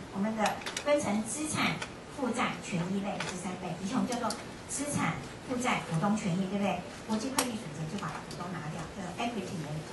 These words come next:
叫权益类而已。好，但是里面的组成还是一样，没有什么不一样。好，只是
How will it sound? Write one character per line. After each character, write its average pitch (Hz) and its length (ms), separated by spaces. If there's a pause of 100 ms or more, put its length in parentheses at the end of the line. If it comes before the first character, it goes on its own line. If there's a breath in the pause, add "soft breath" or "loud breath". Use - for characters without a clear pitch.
叫 180 100
权 170 220 (160)
益 185 160
类 175 100
而 - 140 (100)
已。 151 60 (260)
好， 185 160
但 320 80
是 302 240 (400)
里 202 80
面 240 160
的 214 60
组 165 260
成 156 160
还 160 80
是 196 240
一 165 80
样， 180 80 (320)
没 214 80
有 269 80
什 208 80
么 - 80
不 202 160
一 170 80
样。 - 100 (300)
好， 165 160
只 196 160
是 240 80